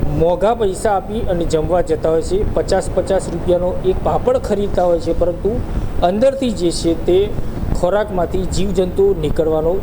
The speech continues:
સિલસિલો સતત જોવા મળે છે. આવી જ એક ઘટના ગાંધીનગરમાંથી ફરી એક વખત સામે આવી છે.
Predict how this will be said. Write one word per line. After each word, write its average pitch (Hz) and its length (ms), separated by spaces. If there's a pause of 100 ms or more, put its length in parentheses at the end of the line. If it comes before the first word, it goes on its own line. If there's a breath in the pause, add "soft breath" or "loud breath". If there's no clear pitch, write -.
(100)
સિલસિલો 190 600 (480)
સતત 226 340
જોવા 160 220
મળે 160 260
છે. - 360
આવી 185 240
જ 240 80
એક 220 140
ઘટના 170 400 (400)
ગાંધીનગરમાંથી 208 840 (800)
ફરી 262 220
એક 262 140
વખત 220 260
સામે 185 440
આવી 170 180
છે. 139 360